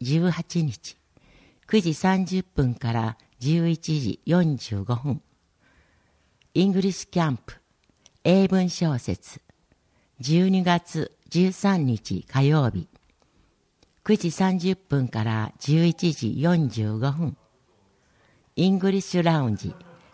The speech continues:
現在ビジネス英語。十二月十一日日曜日。九時三十分から十一時四十五分。イングリッシュカフェ。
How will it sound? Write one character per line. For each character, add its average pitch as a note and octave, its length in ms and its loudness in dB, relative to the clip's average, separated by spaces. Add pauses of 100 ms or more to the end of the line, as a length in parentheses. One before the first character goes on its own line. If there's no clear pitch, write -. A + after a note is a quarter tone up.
(120)
現 F#3 340 2
在 A#2+ 320 0
ビ C#3 140 2
ジ G3+ 180 2
ネ G3 120 4
ス F#3 180 -2
英 C#3+ 260 2
語。 F#2+ 240 -4 (680)
十 E3+ 280 2
二 F#3+ 140 2
月 E3 500 0 (280)
十 E3 240 4
一 G3 280 2
日 C3+ 360 0
日 B2+ 400 0
曜 C3 200 2
日。 - 200 -12 (560)
九 G3+ 140 4
時 D#3 120 -2
三 F3+ 320 2
十 F#3 160 -2
分 B2+ 380 -2
か G#2 160 -2
ら G#2+ 240 -4 (420)
十 E3+ 280 2
一 F3+ 260 0
時 - 200 -8
四 D#3+ 300 4
十 G2 260 -4
五 A#2 160 -2
分。 C#3+ 240 -4 (1600)
イ F#3 160 6
ン G#3 60 2
グ F#3+ 120 2
リ F#3 100 -6
ッ - 20 -12
シ - 120 -14
ュ - 40 -20
カ D#3 140 2
フ C#3 80 2
ェ。 G2 140 -4